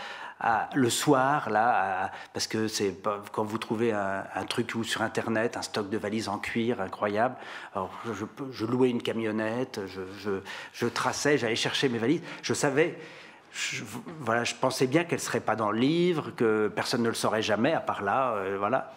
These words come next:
euh, grâce, à cause des dénonciations. Mais, <laughs> euh, le, je pensais quand même que, enfin, mais je savais que ça m'était utile. Et effectivement, elles arrivaient, les valises. Elles se,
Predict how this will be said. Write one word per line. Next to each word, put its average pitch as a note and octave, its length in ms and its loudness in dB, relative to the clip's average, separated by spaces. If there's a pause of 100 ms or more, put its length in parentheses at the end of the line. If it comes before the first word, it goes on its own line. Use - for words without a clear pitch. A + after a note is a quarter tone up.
(100)
euh, A2+ 160 0
grâce, A2 400 -2
à A2 100 0
cause A2+ 200 -2
des G#2+ 120 0
dénonciations. A2 720 -2 (800)
Mais, D#3 160 2
<laughs> C3 520 6 (220)
euh, A#2+ 460 2 (120)
le, B2+ 180 4 (180)
je - 240 -4
pensais D3+ 340 4
quand D#3 140 6
même E3+ 260 4
que, A#2 1000 4
enfin, A2+ 100 2
mais D3+ 140 8
je D3+ 100 4
savais E3 300 4
que F3 60 -4
ça C#3+ 120 0
m'était C3+ 260 2
utile. B2+ 300 0
Et E3+ 400 6
effectivement, D3+ 560 2
elles E3+ 220 4
arrivaient, B2 360 2
les A2 80 -4
valises. G2 400 -8
Elles D3 220 2
se, C#3+ 360 2